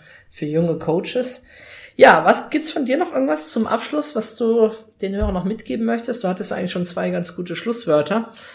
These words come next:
aber vielleicht gibt's noch irgendwas, wo du sagst, das, äh, das ist noch was, das möchte ich euch einfach noch mitgeben.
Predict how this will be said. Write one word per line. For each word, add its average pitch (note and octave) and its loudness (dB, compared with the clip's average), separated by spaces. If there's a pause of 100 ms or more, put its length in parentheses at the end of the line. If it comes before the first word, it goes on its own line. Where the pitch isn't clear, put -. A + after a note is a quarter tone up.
(180)
aber E3+ 2 (880)
vielleicht E3 -8
gibt's F#3 -8
noch E3+ -6
irgendwas, F3 -2 (800)
wo E3 -2
du E3 -2
sagst, D#3+ -2
das, E3 -8
äh, D3+ -2
das D#3+ -8
ist F#3 -12
noch E3+ -8
was, D#3 -6
das E3 -10
möchte D#3+ -10
ich D#3+ -14
euch D#3+ -12
einfach D3+ -12
noch D3 -12
mitgeben. D3 -12